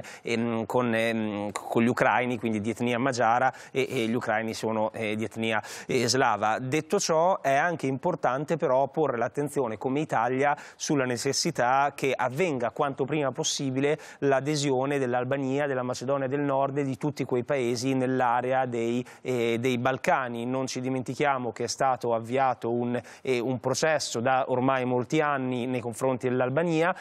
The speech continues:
La Macedonia del Nord ha addirittura cambiato il nome, con un referendum cambiato il nome della propria,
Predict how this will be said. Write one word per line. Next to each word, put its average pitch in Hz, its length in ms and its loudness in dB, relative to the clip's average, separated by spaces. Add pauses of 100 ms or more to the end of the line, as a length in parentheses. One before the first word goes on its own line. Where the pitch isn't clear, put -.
(120)
La 143 160 4
Macedonia 139 460 0
del 135 120 2
Nord 139 360 2
ha 127 80 2
addirittura 135 580 0
cambiato 127 680 0
il 123 120 -4
nome, 135 320 0
con 117 140 -6
un 117 80 -2
referendum 135 400 -2
cambiato 131 380 -2
il 123 80 -2
nome 131 280 0
della 120 160 0
propria, 123 360 -2